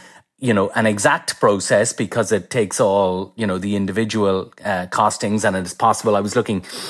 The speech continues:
uh, back before this interview of some of our coverage of, um, uh, of Sinn Féin's manifesto at the last general election, and the global terms would be, you know, there would be two point four billion in tax reductions for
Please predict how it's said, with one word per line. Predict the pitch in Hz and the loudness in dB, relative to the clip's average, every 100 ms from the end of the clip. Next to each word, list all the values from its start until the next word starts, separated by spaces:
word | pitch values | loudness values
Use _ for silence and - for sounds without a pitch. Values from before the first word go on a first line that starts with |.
| - - | -16 -4
uh, | 131 117 | 2 2
back | 104 127 127 | 4 0 0
before | 131 117 139 | -2 2 2
this | 123 110 - - - | 2 0 -4 -8 -2
interview | 131 123 123 | 0 4 4
of | 107 | 4
some | 139 | 2
of | 113 | 4
our | 107 | 2
coverage | 104 131 117 117 104 98 | 2 2 4 4 4 2
of, | 113 110 110 107 95 104 - | 4 6 6 4 0 -10 -6
um, | 104 98 95 92 90 85 - - - _ | -2 0 2 0 -2 -6 -10 -20 -20 _
uh, | 101 98 | -4 0
of | 110 104 | 0 0
Sinn | - 110 | 0 0
Féin's | 117 107 98 | 0 0 0
manifesto | 110 101 107 104 110 | 0 2 0 0 -2
at | 101 | 0
the | 107 | 0
last | 98 98 - - | 2 2 0 -2
general | - 104 98 | 2 2 4
election, | 143 - 160 | 2 2 4
and | 139 107 | 4 2
the | 95 | 2
global | 110 101 98 | 2 2 0
terms | 123 117 107 | 2 2 0
would | 107 | -4
be, | 90 98 95 | -4 -4 -2
you | 92 92 | -2 -2
know, | 98 | 0
there | 90 | 0
would | 101 | -2
be | 92 | -4
two | 90 120 | -4 -4
point | 101 107 90 | -2 -2 2
four | 113 107 | 4 4
billion | 113 110 107 | 2 2 0
in | 95 | 0
tax | 117 113 | 0 -2
reductions | 123 110 - 131 117 | -2 -2 0 0 0
for | 113 110 107 107 | 2 4 6 4